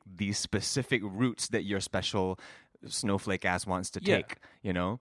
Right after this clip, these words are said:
Speaker 2: It's so weird to understand the logic, too. It's like, this medicine is bad because some people like it. This medicine is good because we like it. It's like, wh-, eh? Anyway.
Speaker 1: Yeah, it feels silly to talk about it at this point, but why not just dip our toes into it for a
Speaker 2: <laughs>
Speaker 1: second?
Speaker 2: We can't not.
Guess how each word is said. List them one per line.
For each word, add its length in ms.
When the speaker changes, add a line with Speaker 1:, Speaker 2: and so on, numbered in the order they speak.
Speaker 2:
It's 220
so 140
weird 360
to 80
understand 320
the 60
logic, 460
too. 140
It's 100
like, 160
this 200
medicine 420
is 120
bad 300
because 260
some 180
people 200
like 280
it. 120
This 180
medicine 300
is 100
good 240
because 300
we 160
like 300
it. 80
It's 120
like, 120
wh-, 560
eh? 40
Anyway. 320
Speaker 1:
Yeah, 200
it 100
feels 180
silly 220
to 60
talk 220
about 160
it 80
at 60
this 120
point, 220
but 160
why 100
not 220
just 240
dip 180
our 60
toes 260
into 220
it 80
for 120
a 80
Speaker 2:
<laughs> 0
Speaker 1:
second? 440
Speaker 2:
We 80
can't 240
not. 340